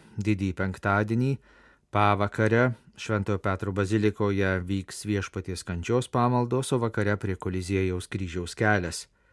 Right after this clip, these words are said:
Balandžio devynioliktosios Didžiojo šeštadienio vakarą Šventojo Petro bazilikoje bus švenčiamas Velyknaktis. Sekmadienio rytą Šventojo Petro aikštėje bus aukojamos Velykų dienos mišios ir po jų bus suteiktas palaiminimas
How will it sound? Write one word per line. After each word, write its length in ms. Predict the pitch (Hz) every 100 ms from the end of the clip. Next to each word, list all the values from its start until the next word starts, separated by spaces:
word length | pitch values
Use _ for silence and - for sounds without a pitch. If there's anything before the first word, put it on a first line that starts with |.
| _
Balandžio 520 | 110 113 117 117 110 110
devynioliktosios 1000 | 107 107 110 107 107 - 113 - 120 107
Didžiojo 280 | 107 98 104
šeštadienio 760 | - 101 - 101 98 101 98 98
vakarą 540 | 104 107 120 123 127
Šventojo 380 | - 95 90 95
Petro 320 | 95 90 104
bazilikoje 600 | 101 104 127 131 139 139
bus 280 | 117 110 117
švenčiamas 640 | - 107 104 101 101 104 104
Velyknaktis. 840 | 107 135 135 117 98 - 80 - _ - - _
Sekmadienio 720 | - 107 - 98 98 98 104 107
rytą 380 | 117 143 156 143
Šventojo 400 | 151 143 151 139
Petro 320 | 147 143 147
aikštėje 380 | 135 - 151 139
bus 160 | 120
aukojamos 720 | 113 101 107 107 101 101 95 95
Velykų 540 | 92 98 98 - 98
dienos 380 | 98 92 87 -
mišios 480 | 104 147 - 143 -
ir 140 | 95 -
po 160 | 90
jų 300 | 87 117 131
bus 260 | 101 107 -
suteiktas 560 | 104 101 98 - 101
palaiminimas 960 | - 104 95 92 90 92 92 95 104